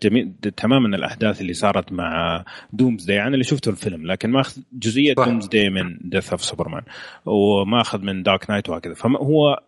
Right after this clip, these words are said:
Speaker 1: زاك سنايدر فكرته إنه كان يبغى ياخذ أفكار من مجموعة من الأعمال حق الدي سي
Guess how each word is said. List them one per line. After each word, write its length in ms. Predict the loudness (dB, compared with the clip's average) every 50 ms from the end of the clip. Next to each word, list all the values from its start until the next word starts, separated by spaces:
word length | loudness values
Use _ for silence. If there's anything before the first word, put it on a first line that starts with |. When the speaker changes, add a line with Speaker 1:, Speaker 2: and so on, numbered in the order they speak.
| _ -8
Speaker 1:
زاك 300 | -6 0 2 2 0 0
سنايدر 500 | 0 2 4 4 4 4 4 2 2 0
فكرته 440 | -2 -4 -2 0 2 2 2 2 2
إنه 200 | 2 2 0 0
كان 240 | 0 0 2 2 2
يبغى 220 | 2 2 4 4
ياخذ 320 | 6 4 4 2 2 -2 -4 -4 -6 -20 -20 -20 -10 -6
أفكار 500 | -4 -4 -4 -2 2 4 4 4 4 2
من 160 | -2 -6 -4
مجموعة 540 | -4 -4 -2 2 4 4 4 4 4 2 2
من 220 | 2 2 2 2 0
الأعمال 600 | -2 -2 -2 -2 0 0 2 2 2 0 0 -2
حق 80 | -4 -2 -2 -2
الدي 220 | -4 0 0 0 0
سي 320 | 0 0 0 0 0 0